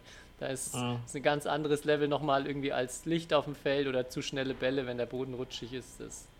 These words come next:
Speaker 1: das finde ich am schlimmsten. Das nervt mich am meisten.
Speaker 2: Ja. Ist ein sehr guter Punkt.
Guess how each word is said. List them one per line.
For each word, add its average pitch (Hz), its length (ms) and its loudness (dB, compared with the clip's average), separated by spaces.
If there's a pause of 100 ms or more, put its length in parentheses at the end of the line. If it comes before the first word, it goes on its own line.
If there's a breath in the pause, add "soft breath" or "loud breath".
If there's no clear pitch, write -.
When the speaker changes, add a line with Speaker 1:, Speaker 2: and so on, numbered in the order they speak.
(1200)
Speaker 1:
das 131 180 2
finde 135 160 0
ich 120 140 -6
am 117 80 -4
schlimmsten. 123 480 -8 (480)
Das 120 140 -8
nervt 117 260 -4
mich 120 180 -10
am 110 80 -12
meisten. 113 420 -12 (960)
Speaker 2:
Ja. 123 260 6 (1120)
Ist 131 380 -2 (160)
ein 123 320 0
sehr 123 180 4
guter 117 240 0
Punkt. 113 320 -4